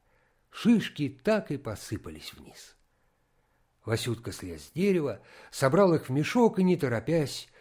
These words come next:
закурил. Попыхивая цигаркой, оглядел окружающий лес и облюбовал ещё один кедр. «Обобью и этот», — сказал он. «Тяжеловато будет, пожалуй, да ничего, донесу».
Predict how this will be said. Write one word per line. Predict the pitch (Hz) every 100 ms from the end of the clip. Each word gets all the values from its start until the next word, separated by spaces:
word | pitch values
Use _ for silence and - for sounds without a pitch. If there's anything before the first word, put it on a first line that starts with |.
| -
закурил. | - 82 104 87 80 69 - _ _ _ _ _ _ _ _
Попыхивая | - 107 165 - 131 117
цигаркой, | 110 95 113 190 185 135 110 - - -
оглядел | 107 113 123 143 120
окружающий | 107 107 101 101 90 - 90
лес | 143 214 175 - - - _
и | 143 165
облюбовал | 131 107 92 95 90 95 180 170 -
ещё | 92 90 - 95
один | 98 87 87
кедр. | - 90 78 - - _ _ _ _ _ _ _ _
«Обобью | 208 196 170 135 165
и | 139 123
этот», — | 156 120 -
сказал | - 85 80 78 71
он. | - _ _ _ _
«Тяжеловато | 131 127 135 117 160 226 208 180
будет, | 165 156 -
пожалуй, | 139 131 135 131 120 101 - - _
да | 254
ничего, | 214 104 - 80 - _ _ _
донесу». | - 190 104 - -